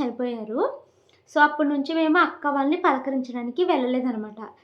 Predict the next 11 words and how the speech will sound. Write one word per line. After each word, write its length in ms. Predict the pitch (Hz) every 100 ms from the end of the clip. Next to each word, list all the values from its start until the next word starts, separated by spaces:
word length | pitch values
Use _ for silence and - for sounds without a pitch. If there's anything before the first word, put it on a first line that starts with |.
| _ - _ -
So 60 | 320
ఎందుకు 500 | 330 311 302 359 370
ఇంత 200 | 302 311
లేట్ 420 | 285 262 262 -
చేసాము 440 | 285 277 254 254
అంటే 480 | 240 233 285 494 740 - - _ _ _ - -
అక్క 300 | 269 269 311
వాళ్ళు 380 | 311 311 294 359
ఆ 60 |
బాబుని 420 | 262 285 247 277
తీసుకుని 520 | 277 285 - 277 285